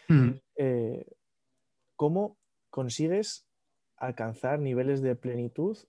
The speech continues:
Speaker 2: Eh, sé que ahora estás a full de trabajo. Entonces, ¿cómo consigues dedicarte tiempo a ti y valorar que lo importante, sí, son los negocios, pero al final hay, hay una persona detrás? ¿Cómo consigues valorar a esa persona detrás? ¿Cómo consigues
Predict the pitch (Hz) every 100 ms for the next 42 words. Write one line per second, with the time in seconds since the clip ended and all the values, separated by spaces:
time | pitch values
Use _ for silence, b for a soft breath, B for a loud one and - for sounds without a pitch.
0 | _ - 123 110 107 120 120 120 113 -
1 | 113 110 - 131 127 123 120 123 143 220
2 | - b b b b b _ _ _ 143
3 | 131 120 - 139 156 151 135 147 151 147
4 | 131 120 127 131 139 151 139 131 120 113
5 | - 143 147 135 123 147 170 185 - -
6 | 135 120 117 117 113 143 160 - 131 123
7 | 123 117 113 - 139 156 131 110 107 156
8 | 123 127 139 143 135 151 190 233 - _
9 | _ _ _ _ - 120 110 123 139 143
10 | - _ - 131 151 147 127 113 - 147
11 | 120 110 117 160 143 135 147 143 - 139
12 | 127 123 123 117 113 113 107 110 107 107
13 | 104 107 104 101 104 92 - - - 120
14 | 120 117 - 123 117 -